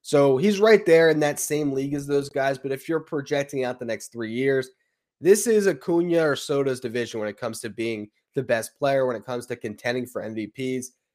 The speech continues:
These guys are that special. Last season, Acuna hit twenty-four home runs in eighty-two games played,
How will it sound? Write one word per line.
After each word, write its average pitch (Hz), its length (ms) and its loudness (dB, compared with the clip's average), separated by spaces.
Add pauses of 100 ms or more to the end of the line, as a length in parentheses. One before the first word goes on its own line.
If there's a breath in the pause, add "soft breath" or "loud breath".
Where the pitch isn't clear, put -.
(120)
These 190 220 -2
guys 156 400 2 (100)
are 127 200 0
that 123 260 -4
special. 113 440 -8
Last 147 340 -2
season, 135 460 -6 (240 soft breath)
Acuna 147 340 -4
hit 135 140 -4
twenty-four 151 600 -4
home 139 220 -2
runs 127 300 -2 (260)
in 95 100 -12
eighty-two 127 420 -6
games 113 360 -6
played, 143 500 -2